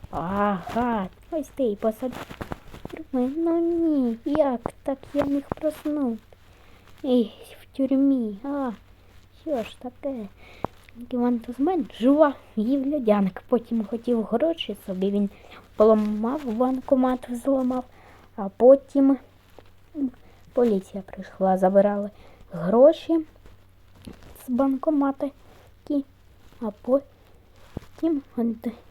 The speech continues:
та забирав і сказав йому: «Купи в магазині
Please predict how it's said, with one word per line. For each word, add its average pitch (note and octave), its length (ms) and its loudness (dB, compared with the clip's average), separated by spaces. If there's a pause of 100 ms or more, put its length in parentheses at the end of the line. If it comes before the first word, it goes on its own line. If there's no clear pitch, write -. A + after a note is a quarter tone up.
(760)
та G#3 220 -8 (360)
забирав B3 560 2
і B3+ 60 -8
сказав A#3 400 -8
йому: A3 160 -12 (320)
«Купи D#4 280 0
в E4+ 60 4
магазині C4 560 2